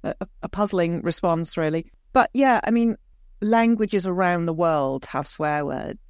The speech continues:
So it clearly has this, this function. I mean, in part, you might see it as a byproduct of taboo lang-, you know, all, all cultures have taboos. They're to do with sort of worries about harm in, in various ways, phys-,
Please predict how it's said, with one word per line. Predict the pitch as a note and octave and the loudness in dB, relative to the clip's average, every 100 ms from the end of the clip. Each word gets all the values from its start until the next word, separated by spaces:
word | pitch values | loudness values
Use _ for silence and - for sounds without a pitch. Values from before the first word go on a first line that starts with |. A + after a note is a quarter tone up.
| - - - | -20 -20 -8
So | E3+ | -2
it | D#3 C#3+ - | 0 0 -2
clearly | G#3+ G#3 E3+ D3 | 0 2 2 0
has | D3+ D#3 - | 0 -2 -2
this, | C#3+ C#3+ - - - | -6 -6 -8 -18 -12
this | D#3 D3 - | -6 -6 -4
function. | D3+ D#3 - - C3 C3 - - - - | -2 -2 -4 -6 -6 -8 -12 -20 -16 -6
I | |
mean, | F#3+ - | -4 0
in | G3 | -2
part, | - B3+ C4 | 0 0 0
you | G#3 | 0
might | F#3 | -2
see | - F#3+ | -2 -4
it | - | -2
as | E3 | -4
a | |
byproduct | C#3+ D#3 D#3 - D#3 D3+ - | 0 0 0 -2 -4 -4 -6
of | D3+ - | -8 -8
taboo | - D3+ D3+ D3 - - - - - - - - - D#3 | -4 0 0 -2 -8 -20 -20 -20 -20 -20 -20 -20 -12 -2
lang-, | D3+ D3 C#3+ | 0 0 0
you | E3 | -2
know, | C#3 - | -2 -6
all, | - F3 E3 D#3+ _ - | -2 0 2 -2 _ -2
all | E3 D#3 | -2 -2
cultures | - D#3 - D3+ - | -2 -4 -2 -6 -4
have | D#3 - | -4 -4
taboos. | - D3 D#3 C#3+ C#3+ D#3+ - - _ _ _ _ - | -4 0 0 0 -2 -6 -10 -16 _ _ _ _ -6
They're | D3+ | -4
to | - | -4
do | C#3+ D#3+ D#3 | -2 0 0
with | D3+ D3+ | 0 -2
sort | D#3 | -6
of | D#3+ | -2
worries | D#3+ D#3 D3 | 0 2 0
about | - D3 C#3+ C#3+ - | -2 0 0 -2 -8
harm | - D#3+ D3 C#3+ D#3 D3+ - | -6 -2 0 -2 -4 -8 -10
in, | - C#3+ C#3 - | -4 -2 -2 -2
in | D3 | -2
various | C#3 D3+ D3 C#3+ - | 0 0 0 -2 -4
ways, | C#3 C#3+ D3 | -4 -4 -4
phys-, | - D#3 | -4 -6